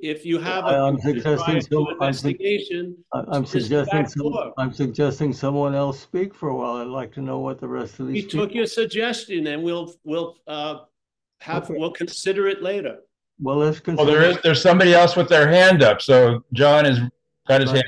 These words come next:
Speaker 3: hand up and has been waiting patiently to go.
Speaker 2: I'd like to hear somebody else.
Speaker 3: John has his hand up and
Speaker 1: David Page, hold on a second. I wanna go back to David. David, go on YouTube, look at someone else's speaking, and then, and then listen to that, all right?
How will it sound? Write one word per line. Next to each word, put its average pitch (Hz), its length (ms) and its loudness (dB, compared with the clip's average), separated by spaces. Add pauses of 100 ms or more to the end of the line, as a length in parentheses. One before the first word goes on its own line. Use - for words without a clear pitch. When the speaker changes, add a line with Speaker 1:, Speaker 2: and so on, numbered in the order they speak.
Speaker 3:
hand 135 100 6
up - 40 -6
and 127 80 0
has 120 140 2
been 123 160 0
waiting 127 300 2
patiently 123 500 -2
to 101 100 -10
go. 113 280 2
Speaker 2:
I'd - 80 -12 (240)
like 117 240 -8
to 117 140 -12
hear 151 180 -8
somebody 104 440 -12
else. 98 280 -14 (260)
Speaker 3:
John 131 440 2
has 127 200 2
his 131 120 -2
hand 139 260 0
up 117 220 -2
and 117 240 -10 (140)
Speaker 1:
David 226 380 -4
Page, 208 400 -2
hold 214 200 -6
on 196 180 -2
a 156 60 -6
second. 143 420 -10
I 160 80 -8
wanna 190 240 -8
go 180 120 -8
back 139 260 -8
to 175 80 -10
David. 156 460 -8 (260)
David, 208 600 -4 (140)
go 214 220 0
on 220 160 0
YouTube, 180 680 -6 (400)
look 202 220 -10
at 208 320 -8
someone 208 320 -6
else's 196 400 -8 (220)
speaking, 190 560 -4
and 165 100 -4
then, 170 160 -4
and 165 400 -6
then 160 180 -6
listen 170 280 -8
to 160 160 -10
that, 135 280 -6
all 120 120 -10
right? 131 260 -10